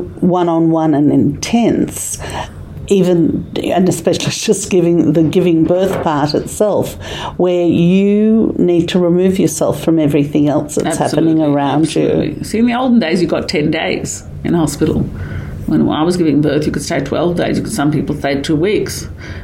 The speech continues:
Speaker 2: Nobody came home after six hours.
Speaker 1: Mm.
Speaker 2: So they got fed, they rested, you know, you had visiting hours, you had a nursery at night. That doesn't exist anymore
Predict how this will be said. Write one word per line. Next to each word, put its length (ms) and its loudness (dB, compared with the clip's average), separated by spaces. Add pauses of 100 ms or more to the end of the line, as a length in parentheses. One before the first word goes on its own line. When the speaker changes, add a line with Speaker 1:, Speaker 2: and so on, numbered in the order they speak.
Speaker 2:
Nobody 240 2
came 200 0
home 120 2
after 240 -2
six 240 -6
hours. 580 -4
Speaker 1:
Mm. 380 2
Speaker 2:
So 180 0
they 120 0
got 240 -2
fed, 300 0
they 120 0
rested, 600 0
you 120 0
know, 100 0
you 100 2
had 180 0
visiting 340 0
hours, 200 -2
you 40 2
had 80 2
a 80 2
nursery 520 0
at 40 0
night. 340 0
That 140 -2
doesn't 240 0
exist 320 0
anymore 420 2